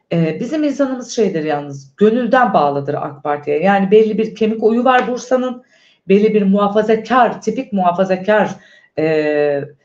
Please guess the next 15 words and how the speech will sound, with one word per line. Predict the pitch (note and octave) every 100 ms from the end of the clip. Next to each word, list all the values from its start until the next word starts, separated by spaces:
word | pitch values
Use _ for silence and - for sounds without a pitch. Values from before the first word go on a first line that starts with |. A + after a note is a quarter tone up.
| _
şeyini | - A#3 G3+ F#3 F#3
koruyor, | G#3 G#3 G#3+
dokusunu | G3+ G#3+ - F#3+ -
koruyor. | G3 A#3 B3 B3+ - - - -
E, | F3 F#3
bundan | C#4 C#4 B3 F#3+
dolayı | F3 E3 D#3+ F3
da | A#3+ A3+ -
ister | G#3+ - G3 F#3+
ekonomi | - - G3+ F#3+
olsun, | F3 D3 - G3+
ister | - - G3
başka | F#3+ F#3 -
sebepler | G#3 E3 C#3 - C3+
olsun, | C3+ C#3 A#3+ -